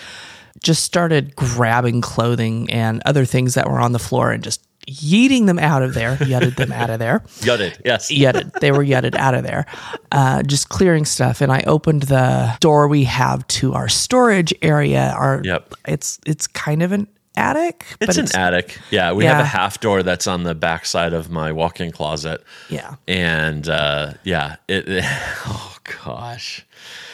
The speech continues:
Speaker 1: It was just
Speaker 2: Um,
Speaker 1: born out of, no, it
Speaker 2: there's
Speaker 1: wasn't 'cause you turned it off, but
Speaker 2: It was, it was off, but there was a stand, there was standing three inches of water
Speaker 1: Mm-hmm.
Speaker 2: in there, and clearly a pipe had burst and, uh, just sprayed everywhere,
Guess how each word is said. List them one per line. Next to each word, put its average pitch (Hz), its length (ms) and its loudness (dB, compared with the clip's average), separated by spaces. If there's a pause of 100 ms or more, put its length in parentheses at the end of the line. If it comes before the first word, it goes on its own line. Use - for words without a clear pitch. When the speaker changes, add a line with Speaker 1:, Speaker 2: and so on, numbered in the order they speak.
(220)
Speaker 1:
It 165 80 2
was 139 100 2
just 95 120 4
Speaker 2:
Um, 87 140 4
Speaker 1:
born 139 180 4
out - 200 -4
of, - 40 -18 (140)
no, 190 180 4
it 151 40 2
Speaker 2:
there's 123 180 6
Speaker 1:
wasn't 104 160 0
'cause 139 140 4
you 135 80 -2
turned 139 200 0
it 127 80 -2
off, 117 360 -4
but - 140 -2
Speaker 2:
It - 120 2
was, 104 240 0 (180)
it 117 120 4
was 110 240 2
off, 101 400 2
but 98 200 -2
there 104 200 4
was 104 340 2
a 107 100 0
stand, 110 520 -2
there 117 120 2
was 120 140 2
standing 156 400 0
three 123 300 0
inches 98 320 -2
of 85 100 0
water 78 340 2
Speaker 1:
Mm-hmm. 60 240 -2 (360)
Speaker 2:
in 87 180 0
there, 76 480 -4 (640)
and 87 560 0
clearly 117 840 2
a 95 140 2
pipe 87 360 -4
had 82 220 -4
burst 80 540 -2
and, 82 440 -4 (280)
uh, 78 60 -8 (340)
just - 320 -6
sprayed 98 420 0
everywhere, 80 760 0